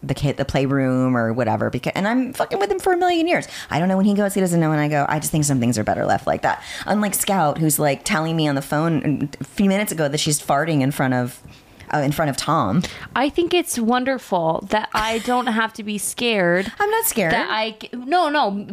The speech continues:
Speaker 2: th-, me, my own issues.
Speaker 1: Oh.
Speaker 2: With my stomach issues,
Speaker 1: Right.
Speaker 2: it's painful that
Speaker 1: Yeah.
Speaker 2: I can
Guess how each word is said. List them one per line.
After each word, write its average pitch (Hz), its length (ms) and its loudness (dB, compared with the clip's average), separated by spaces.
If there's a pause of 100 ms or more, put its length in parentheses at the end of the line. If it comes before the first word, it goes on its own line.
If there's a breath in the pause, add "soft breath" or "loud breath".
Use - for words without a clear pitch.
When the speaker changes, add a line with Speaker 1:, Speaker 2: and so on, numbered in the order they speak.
(100)
Speaker 2:
th-, 208 140 -2
me, 233 240 4
my 190 180 2
own 202 180 2
issues. 180 360 2
Speaker 1:
Oh. 131 280 0 (160)
Speaker 2:
With 226 160 2
my 233 160 2
stomach 269 520 0
issues, 190 460 2
Speaker 1:
Right. 123 280 0
Speaker 2:
it's - 300 -4
painful 277 760 0 (300 loud breath)
that 226 120 0
Speaker 1:
Yeah. 226 100 -2
Speaker 2:
I 220 140 -2
can 226 420 -8